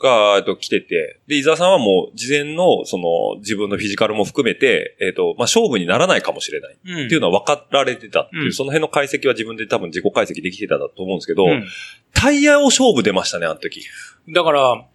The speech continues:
Speaker 2: 全日本なんで、
Speaker 1: ええ。
Speaker 2: 勝つかもそれ以外って意味ないから、
Speaker 1: うんうん。
Speaker 2: なんか勝つ可能性を少しでも考えて、
Speaker 1: うん。
Speaker 2: あの時って、あの、二十五シーで走ったんかな？
Speaker 1: そう。
Speaker 2: うん。
Speaker 1: 二十五シーの、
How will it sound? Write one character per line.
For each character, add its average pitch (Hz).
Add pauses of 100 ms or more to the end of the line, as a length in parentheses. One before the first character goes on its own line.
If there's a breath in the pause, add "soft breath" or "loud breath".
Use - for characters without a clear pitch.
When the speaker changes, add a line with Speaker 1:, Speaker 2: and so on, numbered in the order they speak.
(260)
Speaker 2:
全 165
日 254
本 156
な 110
ん 104
で、 107
Speaker 1:
え -
え。 - (1120)
Speaker 2:
勝 202
つ -
か -
も 139
そ 214
れ 240
以 247
外 175
っ -
て 123
意 160
味 196
な 127
い 147
か 120
ら、 131
Speaker 1:
う 107
ん -
う -
ん。 104
Speaker 2:
な 185
ん 147
か -
勝 208
つ -
可 220
能 214
性 208
を 208
少 226
し -
で 202
も 147
考 170 (200)
え 151
て、 180
Speaker 1:
う 98
ん。 - (380)
Speaker 2:
あ 190
の 220
時 196
っ -
て、 - (1000)
あ 131
の、 120
二 240
十 294
五 117
シ 170
ー 104
で -
走 -
っ -
た -
ん -
か -
な？ 156 (340)
Speaker 1:
そ -
う。 -
Speaker 2:
う -
ん。 120 (100)
Speaker 1:
二 240
十 170
五 104
シ 170
ー 95
の、 107